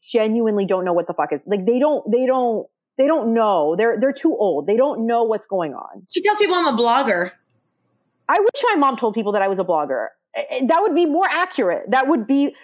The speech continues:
Speaker 1: my dad did, does tell people I work in advertising, which I'm like, in a way,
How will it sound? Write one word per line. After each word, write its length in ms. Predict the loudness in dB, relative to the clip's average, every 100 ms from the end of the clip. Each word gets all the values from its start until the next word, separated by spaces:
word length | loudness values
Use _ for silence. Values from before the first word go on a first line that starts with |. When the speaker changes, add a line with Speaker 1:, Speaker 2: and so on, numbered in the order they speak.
| -20 -18 -18 -12
Speaker 1:
my 360 | -6 0 0 2
dad 360 | 2 2 0
did, 260 | 0 -2 -2 -8 _ -2
does 200 | -2 0
tell 140 | -2
people 180 | 0 0
I 80 | 0
work 200 | 0 -2
in 80 | -2
advertising, 680 | -2 0 -2 -2 -2 0 -2
which 140 | -2 -4
I'm 100 | -2
like, 180 | -4 -4
in 160 | -2 0 0
a 40 | 2
way, 220 | 2